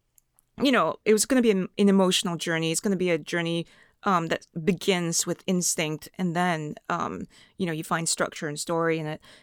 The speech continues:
But you first had to recapture what it felt like to be this crazy teenager, the, the way I was, um, back then. So I began digging to my archives, and I began, like, reliving what it felt like to be that person and,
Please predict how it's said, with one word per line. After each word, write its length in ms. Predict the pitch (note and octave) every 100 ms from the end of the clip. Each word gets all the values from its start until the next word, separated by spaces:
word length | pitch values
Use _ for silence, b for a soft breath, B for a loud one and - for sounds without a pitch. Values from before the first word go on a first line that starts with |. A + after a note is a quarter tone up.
| b -
But 280 | F#3 - F#3+
you 140 | G3+
first 340 | - G#3 G#3
had 140 | G3+ -
to 100 | G3+
recapture 580 | F#3+ - F#3 - - E3+
what 180 | D#3+
it 100 | -
felt 320 | - - D#3+ -
like 280 | - - -
to 120 | F#3+
be 180 | F3 D#3+
this 200 | D#3+ -
crazy 480 | - E3+ D3+ D#3
teenager, 640 | F#3+ D4+ D#4 A#3 F#3 E3+ D#3+ B B
the, 200 | F3 -
the 80 | G3+
way 160 | F#3 F3+
I 180 | F#3 A3
was, 460 | E3 D3 D#3+ - -
um, 300 | F3+ E3+ E3+
back 260 | E3+ F3 -
then. 200 | D4 G#3+
So 140 | A#3
I 80 | G3
began 440 | F#3 G3+ F#3 G3+
digging 280 | F3+ E3 G3
to 100 | A#3
my 120 | B3
archives, 420 | G3+ G3 F#3 F3+ - b b b
and 320 | - G#3 F#3+ -
I 120 | F#3
began, 540 | F#3 F#3 G3 F#3 F#3 G3
like, 240 | - F#3+ -
reliving 880 | E3+ D#3+ F#3 A3+ F#3 D#3+ D#3+ F3+ - _ -
what 240 | F3+ F#3
it 100 | F#3+
felt 420 | - - C4 D4 -
like 440 | E3+ F3 - - b b b
to 100 | G3+
be 140 | G3
that 240 | F#3+ -
person 380 | - E3+ - A#3
and, 260 | G3+ F3+